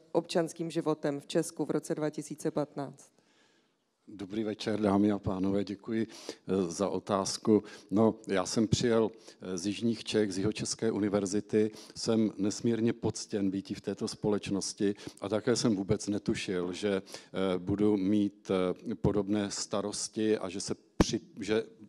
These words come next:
Speaker 2: budu vlastně okolnosti, eh, přinucen, eh, se, eh, opět nějakým způsobem aktivovat. Také jsem, podobně jako Petr Kolář, na začátku devadesátých let, hned po té úžasné události listopadové, tak, eh, jsem, eh,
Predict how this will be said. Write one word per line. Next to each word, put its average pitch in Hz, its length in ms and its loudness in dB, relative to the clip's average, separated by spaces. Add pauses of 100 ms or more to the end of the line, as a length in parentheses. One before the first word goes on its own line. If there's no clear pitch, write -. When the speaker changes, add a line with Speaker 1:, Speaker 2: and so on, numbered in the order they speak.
(140)
Speaker 2:
budu 113 280 0
vlastně 113 320 -4
okolnosti, 104 680 -2
eh, - 640 -8 (200)
přinucen, 113 720 0
eh, 98 480 -4
se, 104 440 2
eh, 98 420 -4
opět 110 500 0
nějakým 104 340 -2
způsobem 98 520 -4
aktivovat. 101 680 -2
Také 113 280 -2
jsem, 104 280 -2 (160)
podobně 107 340 -2
jako 107 180 -2
Petr 101 300 -2
Kolář, 107 500 -2 (240)
na 95 100 -4
začátku 104 640 0 (120)
devadesátých 107 840 -2
let, 107 120 -4
hned 101 280 -2
po 107 100 2
té 107 260 0 (300)
úžasné 110 520 2
události 104 760 2 (180)
listopadové, 104 840 2
tak, - 440 -2
eh, 101 220 2
jsem, 107 600 0
eh, 104 180 0